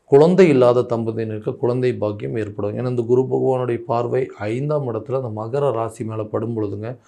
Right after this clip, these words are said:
புத்திர பாக்கியம் அப்படிங்கிறது கட்டாயமாக உருவாகும்.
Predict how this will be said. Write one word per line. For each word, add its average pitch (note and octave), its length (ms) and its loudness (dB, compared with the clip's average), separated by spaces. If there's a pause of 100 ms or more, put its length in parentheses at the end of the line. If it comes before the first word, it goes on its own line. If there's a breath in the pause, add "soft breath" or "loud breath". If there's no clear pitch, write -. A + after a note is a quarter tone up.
(400 soft breath)
புத்திர F3 300 8 (160)
பாக்கியம் C#3+ 400 8
அப்படிங்கிறது A#2+ 420 0 (100)
கட்டாயமாக B2+ 600 2
உருவாகும். A2 420 -2